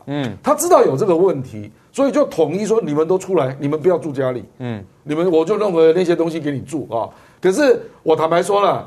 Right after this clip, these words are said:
Speaker 2: 你把一般的防疫旅馆啦、集中检疫所啦，还有他讲的这个加强版的专责旅馆，通通都丢进来啦，有两千个位置吗？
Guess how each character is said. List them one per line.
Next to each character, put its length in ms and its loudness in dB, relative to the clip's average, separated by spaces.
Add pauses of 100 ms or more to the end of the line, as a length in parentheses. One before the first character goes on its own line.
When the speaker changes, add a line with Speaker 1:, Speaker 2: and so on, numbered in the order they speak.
(140)
Speaker 2:
你 140 -2
把 160 2
一 80 -4
般 160 2
的 100 2
防 220 2
疫 80 -2
旅 160 0
馆 280 0
啦、 280 -2 (340)
集 200 -2
中 200 6
检 300 0
疫 100 0
所 280 -2
啦， 280 0 (140)
还 120 0
有 120 2
他 140 2
讲 180 2
的 80 0
这 80 4
个 200 2 (180)
加 280 4
强 280 0
版 180 0
的 100 0
专 200 0
责 100 4
旅 140 0
馆， 180 -2 (400)
通 180 2
通 120 2
都 120 8 (300)
丢 140 6
进 160 0
来 180 0
啦， 260 0 (520)
有 100 2
两 180 2
千 160 4
个 80 2
位 160 4
置 160 -2
吗？ 240 -2